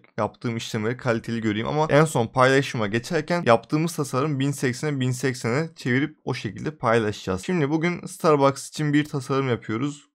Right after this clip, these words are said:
Starbucks'ın soğuk kahvesi için. Önce ürünümüzü buraya bir getirelim. Şöyle bir ürünümüz var. Bunun tabii ki arkası beyaz. Bunu buradan seçip çıkartacağız. Şöyle birazcık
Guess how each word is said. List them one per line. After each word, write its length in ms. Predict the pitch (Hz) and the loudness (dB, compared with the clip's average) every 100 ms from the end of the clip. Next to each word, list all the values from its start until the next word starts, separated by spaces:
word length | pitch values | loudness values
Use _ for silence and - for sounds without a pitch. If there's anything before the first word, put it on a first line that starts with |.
| _ | _
Starbucks'ın 800 | - - 113 110 107 - 151 147 | -8 0 2 2 0 -2 -2 -2
soğuk 380 | - 117 123 - | -2 -2 -2 -2
kahvesi 520 | 127 123 120 123 - | -4 -2 -2 -4 -4
için. 300 | 131 - 165 | -4 -2 4
Önce 320 | 151 143 151 | 6 6 6
ürünümüzü 580 | 151 143 120 120 135 156 | 6 4 2 0 -2 -2
buraya 260 | 131 117 131 | 2 2 2
bir 60 | |
getirelim. 580 | 135 139 151 123 120 151 - | 2 0 2 2 2 -4 -14
Şöyle 540 | - - 151 135 127 | -10 2 4 6 4
bir 220 | 160 - | 2 -2
ürünümüz 560 | - 139 139 135 131 110 | 0 2 4 2 2 4
var. 400 | 120 147 - - - - | 4 4 -2 -18 -20 -10
Bunun 280 | 127 120 | -4 -4
tabii 320 | 123 120 117 123 | -2 -2 -2 -4
ki 320 | - 127 - | -4 -4 -2
arkası 640 | 113 113 120 123 - 123 - 104 | -4 -4 -6 -6 0 0 -2 2
beyaz. 400 | 127 117 131 127 | 6 8 6 0
Bunu 220 | 113 113 | -4 -2
buradan 360 | 113 107 123 127 | 0 2 0 -2
seçip 480 | - - 104 - - | -10 -8 -8 -10 -12
çıkartacağız. 560 | - 120 113 - 123 | -4 2 2 0 -4
Şöyle 300 | 123 107 104 | -4 -4 -2
birazcık 460 | 107 110 101 117 131 | 2 2 2 -2 -12